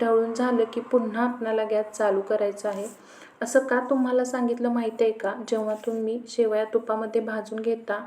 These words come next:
आणि त्यावर जर तुम्ही कोमट दूध घातलं तर बऱ्याचदा दूध फाटण्याची शक्यता असते. त्यामुळे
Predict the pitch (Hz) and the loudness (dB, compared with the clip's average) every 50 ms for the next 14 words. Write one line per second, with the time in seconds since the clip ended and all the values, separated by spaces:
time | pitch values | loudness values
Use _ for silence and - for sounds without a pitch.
0 | - 214 214 214 214 - 220 214 208 214 214 214 220 233 240 - 247 233 226 220 | -10 -10 -8 -8 -6 -4 -2 0 0 0 0 0 0 -2 0 2 0 0 0 -2
1 | 226 - - 226 220 208 208 214 220 214 226 220 - 208 208 226 247 240 - 214 | -6 2 4 4 4 4 2 -2 -4 -4 -4 -6 -4 -4 -4 -4 -4 -4 -4 -4
2 | 202 208 208 - 208 202 202 214 214 214 214 214 214 220 214 196 214 214 214 - | -4 -4 -2 -4 -4 0 2 2 2 2 0 -2 -2 -4 -4 -2 -2 -4 -4 -4
3 | - - 220 214 214 - - 202 202 202 220 214 - 226 220 - - 214 208 - | -8 -8 -6 -6 -8 -6 -8 -10 -6 -6 -8 -8 -8 -12 -14 -8 -10 -10 -6 -6
4 | 214 208 208 - - 208 214 247 - - - - - - - _ _ _ - 226 | -6 -6 -8 -10 -10 -10 -10 -10 -14 -20 -20 -20 -20 -20 -20 _ _ _ -2 -2
5 | 220 220 220 220 220 | 0 0 0 -2 -4